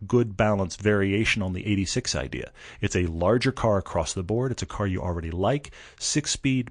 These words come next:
big V eight. I think you should really take a serious look at that again. Please drive these others for comparison and contrast. But I think if you wound up back in a G T O for your money, I think that may be the sweet spot, and it's a car you miss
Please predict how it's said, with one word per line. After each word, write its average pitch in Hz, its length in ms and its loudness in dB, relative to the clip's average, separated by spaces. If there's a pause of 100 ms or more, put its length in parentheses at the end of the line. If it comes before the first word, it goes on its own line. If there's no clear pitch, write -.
(120)
big 127 220 6
V 120 260 2
eight. 110 300 -2 (540)
I 123 160 4
think 165 320 -2
you 143 80 2
should 113 280 -4 (100)
really 120 280 6
take 110 180 0
a 98 40 0
serious 107 340 2
look 104 100 0
at 92 60 -4
that 92 160 2
again. 80 220 -2
Please 131 320 2
drive 143 240 4
these 135 240 4
others 104 400 6
for - 160 -2
comparison 113 640 2
and 113 120 0
contrast. - 800 -2 (680)
But 104 200 6
I 101 100 4
think 120 260 0
if 104 100 -2
you 135 80 4
wound 135 240 2
up 101 220 -4
back 113 280 6
in 135 120 2
a 127 40 4
G 120 200 -2
T 120 240 2
O 117 160 6
for 113 180 0
your 107 160 4
money, 113 380 2
I 98 80 0
think 110 220 -2
that 104 140 2
may 110 260 4
be 113 160 0
the 98 100 0
sweet - 320 -2
spot, 87 280 -2
and 98 120 -2
it's 90 100 -2
a 98 60 -6
car 117 320 2
you 104 320 2
miss 139 520 0